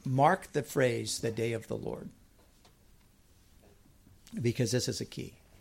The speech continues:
The day of the Lord, if you want to do a search, go back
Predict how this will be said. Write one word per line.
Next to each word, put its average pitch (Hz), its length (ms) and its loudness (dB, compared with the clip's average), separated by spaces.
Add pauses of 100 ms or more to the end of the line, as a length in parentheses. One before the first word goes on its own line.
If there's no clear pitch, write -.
(760)
The 123 80 0
day 131 240 8
of 151 140 4
the 156 100 4
Lord, 101 480 0 (1900)
if - 180 -4
you 127 100 2
want 131 180 4
to 151 60 4
do 143 160 4
a 135 60 4
search, - 800 0 (560)
go 131 200 4
back 127 460 0